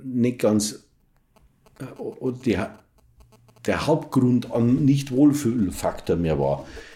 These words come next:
Ich hab mich nicht beim Team entschuldigt für den Fehler. Hab am Anfang sogar ein bisschen rumgesprochen,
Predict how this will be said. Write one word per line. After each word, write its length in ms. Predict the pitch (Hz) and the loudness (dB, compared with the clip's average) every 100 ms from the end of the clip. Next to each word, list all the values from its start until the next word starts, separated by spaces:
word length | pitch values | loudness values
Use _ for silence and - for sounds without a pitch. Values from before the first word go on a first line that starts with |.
| - | -4
Ich 120 | 135 | 2
hab 140 | 143 147 | 4 6
mich 260 | 139 127 | 4 4
nicht 240 | 165 170 - | 0 0 2
beim 220 | 143 131 | 2 2
Team 260 | - 160 160 | 2 2 4
entschuldigt 640 | 120 - 143 110 90 - | 2 2 2 2 -2 -6
für 260 | - - 90 | -10 -4 -2
den 180 | 85 | -2
Fehler. 420 | 82 87 78 71 - - _ _ - _ _ _ _ - - - - - | 0 -2 0 -2 -6 -20 _ _ -20 _ _ _ _ -20 -20 -20 -20 -12
Hab 220 | - 151 | -2 0
am 140 | 151 110 | 2 2
Anfang 400 | 113 147 143 135 | 2 2 2 0
sogar 320 | 131 131 127 | 0 0 0
ein 80 | 127 | 2
bisschen 380 | 147 - 120 110 | 0 2 2 4
rumgesprochen, 1120 | 151 185 160 143 - 143 143 - 170 160 | 2 2 0 -2 0 0 0 2 2 2